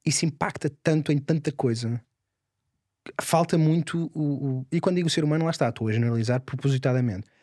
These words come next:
mas estou a generalizar. Falta muito o, o que os americanos chamam de thirty thousand foot view, tipo, a, a,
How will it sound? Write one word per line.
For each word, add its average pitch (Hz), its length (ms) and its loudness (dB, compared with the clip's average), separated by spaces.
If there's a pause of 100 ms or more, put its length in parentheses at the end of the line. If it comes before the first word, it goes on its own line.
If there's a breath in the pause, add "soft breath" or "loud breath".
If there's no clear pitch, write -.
(180)
mas - 60 -14
estou 117 160 0
a - 20 2
generalizar. 123 580 2 (440)
Falta 135 280 0
muito 147 480 0
o, 131 360 0
o 135 80 -4
que 127 60 -8
os - 80 0
americanos 135 320 2
chamam 135 260 0
de 127 60 2
thirty 139 260 0
thousand 131 260 2
foot 123 240 -2
view, 110 280 -4 (140)
tipo, 117 360 -4 (120)
a, 123 40 -4
a, 113 500 -4